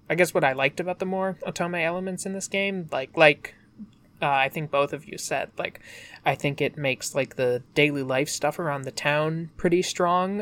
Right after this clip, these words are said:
Uh, it got me, like, really attached to, you know, the characters of the story in that first part where you just get to, like,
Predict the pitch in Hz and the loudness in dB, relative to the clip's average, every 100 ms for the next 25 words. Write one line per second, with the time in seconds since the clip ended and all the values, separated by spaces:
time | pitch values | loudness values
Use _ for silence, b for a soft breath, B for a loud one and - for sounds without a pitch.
0 | - 139 127 127 123 - - _ - 143 | -2 0 0 -2 -4 -8 -14 _ -6 -4
1 | 131 147 143 147 139 131 - - 135 151 | 0 4 4 2 -6 -8 -10 -4 -2 4
2 | 147 151 139 - 143 - - 151 139 - | 4 4 2 2 2 0 -2 -4 -4 -10
3 | 135 127 - - 131 147 202 247 254 - | -8 -6 -10 -2 2 2 0 -2 -2 -4
4 | 208 208 220 233 220 233 269 190 156 143 | -2 -2 0 0 2 2 0 -2 0 0
5 | - 160 160 - 208 208 180 139 127 131 | 0 -2 -4 -2 -2 0 -2 0 0 -4
6 | B B B B 160 147 147 143 - 127 | B B B B -4 -2 -2 -4 -4 2
7 | 120 - - | 2 0 -12